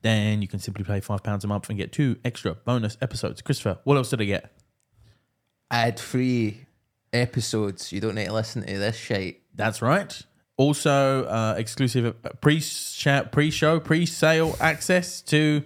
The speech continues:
Speaker 1: stuff, our live shows. I did it for my tour. Chris didn't organise it, couldn't, I don't think. But anyway, we get extra stuff. Um, also, you get access to the backlog of episodes.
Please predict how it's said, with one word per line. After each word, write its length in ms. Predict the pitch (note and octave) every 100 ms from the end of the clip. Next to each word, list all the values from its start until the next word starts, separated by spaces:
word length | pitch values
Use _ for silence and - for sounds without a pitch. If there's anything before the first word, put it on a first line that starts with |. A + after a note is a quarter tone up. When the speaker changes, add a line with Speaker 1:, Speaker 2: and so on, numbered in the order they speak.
| - - _
Speaker 1:
stuff, 540 | - - E3+ F3 - - _ C#3
our 320 | D3+ D3+ D3 -
live 260 | D3+ D#3
shows. 540 | - E3+ F3 F3 - _ -
I 120 | A#2
did 120 | C3 C3+
it 60 |
for 100 | B2+
my 100 | C#3
tour. 380 | B2 D3 D#3+ D#3 _ _ _
Chris 200 | C#3 -
didn't 240 | - C#3
organise 400 | C3+ C3+ C#3+ C3+
it, 260 | D#3+ - -
couldn't, 320 | D3 D3 D#3
I 80 | -
don't 200 | D3+ D3
think. 300 | E3+ D#3+ - -
But 280 | B2+ C3+ - -
anyway, 400 | D3+ D3 G#2+ F2+ -
we 160 | - B2+
get 300 | C#3 C3+ -
extra 260 | C#3 - D3
stuff. 360 | D3+ G#2 - - - _ -
Um, 440 | A2 A2 A2 A2 A2
also, 260 | E3 B3+ G#3
you 160 | F3+
get 240 | F3 G3+ -
access 380 | F#3 - F#3 -
to 120 | F#3+
the 80 | E3+
backlog 760 | B2+ G3 - - B2 G2 F2+ - - B2
of 220 | A#2 A#2
episodes. 600 | A#2 A#2 B2 F2+ -